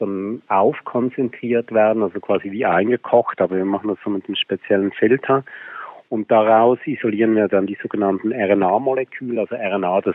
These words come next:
ist so eine Klasse von, von biologischen Molekülen. Und das Erbgut von sars cov zwei ist eben auch so ein R-N-A-Molekül. Und wenn wir das haben, dann geht es dann quasi gleich weiter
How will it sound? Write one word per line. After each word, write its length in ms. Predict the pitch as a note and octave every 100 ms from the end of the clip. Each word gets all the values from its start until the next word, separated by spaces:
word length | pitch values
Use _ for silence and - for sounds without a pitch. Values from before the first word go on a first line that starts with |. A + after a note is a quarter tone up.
| -
ist 140 | G2
so 60 | F#2+
eine 100 | F2
Klasse 380 | - F#2+ - -
von, 360 | - F#2 F#2 A2+
von 200 | - F2+
biologischen 640 | E2+ G2 F2+ F#2+ A2 - F#2+
Molekülen. 760 | F#2 F2+ - A#2+ C3 C3+ C3+ - - - _ -
Und 120 | G2+
das 120 | F#2+
Erbgut 480 | G#2+ A#2 - A2+ -
von 160 | G2+
sars 280 | F2+ F#2+ G2+
cov 180 | - G2 -
zwei 260 | - F2+ F#2+
ist 120 | -
eben 160 | G2 G#2
auch 220 | F#2 G2
so 60 | -
ein 80 | F#2
R-N-A-Molekül. 960 | F#2 F2+ F2 F2 F2+ F#2 F2+ - E2+
Und 140 | E2+ G#2+
wenn 180 | A#2+
wir 80 | C#3
das 160 | A#2 -
haben, 380 | A2 A2+ B2+ A2+
dann 240 | A2+ B2+
geht 180 | B2 A2+
es 100 | G#2+ -
dann 120 | G#2
quasi 300 | - G#2 A2+
gleich 400 | F#2+ F#2 G2+ -
weiter 480 | F#2+ F#2+ - A#2